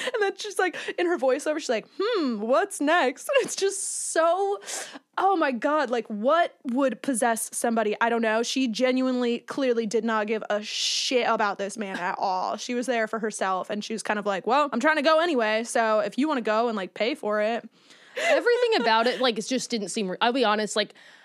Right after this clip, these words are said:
Speaker 1: I think it was
Speaker 2: but
Speaker 1: legit for
Speaker 2: so there's a few things that make, like, first, I think the voiceover thing and then the, the lights on, like,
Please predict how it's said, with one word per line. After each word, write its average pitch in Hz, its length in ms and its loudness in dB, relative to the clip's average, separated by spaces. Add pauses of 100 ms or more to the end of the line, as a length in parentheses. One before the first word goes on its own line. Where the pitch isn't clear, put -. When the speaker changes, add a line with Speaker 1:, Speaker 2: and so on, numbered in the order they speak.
(160)
Speaker 1:
I 254 80 -2
think 339 120 2
it 370 40 2
was 302 140 4
Speaker 2:
but - 20 -4 (100)
Speaker 1:
legit 202 380 -4
for 269 60 -4
Speaker 2:
so 302 420 4
there's 359 200 2
a 392 60 -2
few 392 160 0
things 359 220 0
that 269 100 2
make, 262 180 0
like, 269 160 0
first, 359 260 0
I 277 60 2
think 277 140 0
the 226 80 2
voiceover 240 560 2
thing 226 300 2
and 220 120 2
then 220 180 2
the, 202 120 2
the 196 300 -2
lights 214 320 0
on, 233 120 2
like, 226 180 0